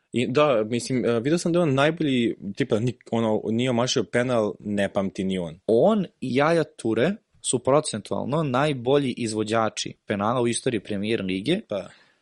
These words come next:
Speaker 2: za sve igrače koji su šutirali deset ili više penala. Znači, E sad,
Speaker 1: Evo, omašio, on nije
Speaker 2: e,
Speaker 1: omašio.
Speaker 2: e sad, tu je malo glupo zato što i Yaya Toure i Toni su pucali deset penala i pogodili deset puta.
Speaker 1: Aha.
Speaker 2: Na trećem mestu je, zaboravio sam ko je na listi, ali, na primjer,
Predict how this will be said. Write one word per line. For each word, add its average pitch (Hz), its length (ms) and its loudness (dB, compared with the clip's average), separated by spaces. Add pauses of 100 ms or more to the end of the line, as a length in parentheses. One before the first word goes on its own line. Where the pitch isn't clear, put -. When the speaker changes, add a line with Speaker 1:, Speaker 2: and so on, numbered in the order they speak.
(140)
Speaker 2:
za 117 180 -2
sve 160 220 0
igrače 143 340 0
koji 143 180 0
su - 140 -8
šutirali 139 500 -2
deset 135 560 -2
ili 143 240 0
više 113 320 0
penala. - 360 -8 (420)
Znači, 113 380 -2 (320)
E - 120 -2
sad, 110 80 2
Speaker 1:
Evo, 107 100 2
omašio, 104 360 -2
on 101 140 -2
nije 104 400 0
Speaker 2:
e, 120 40 0
Speaker 1:
omašio. 107 380 -6 (160)
Speaker 2:
e 117 80 -4
sad, - 240 -2
tu 156 120 2
je 151 80 4
malo 143 240 2
glupo 139 300 2
zato 135 200 -2
što - 200 0
i - 40 0
Yaya 127 320 2
Toure 143 500 4
i 113 80 -10
Toni 131 360 -2
su - 200 -6
pucali 123 380 -2
deset 113 320 -2
penala 110 300 0
i 98 40 -2
pogodili 104 380 0
deset 101 300 -4
puta. - 280 -10 (220)
Speaker 1:
Aha. 104 280 -4
Speaker 2:
Na 117 100 -2
trećem 147 340 2
mestu 147 320 2
je, 127 160 6
zaboravio 127 320 2
sam 123 140 -8
ko 135 140 0
je 131 60 0
na 123 80 -2
listi, 127 500 0
ali, 117 180 -2
na 123 100 -4
primjer, 127 300 -2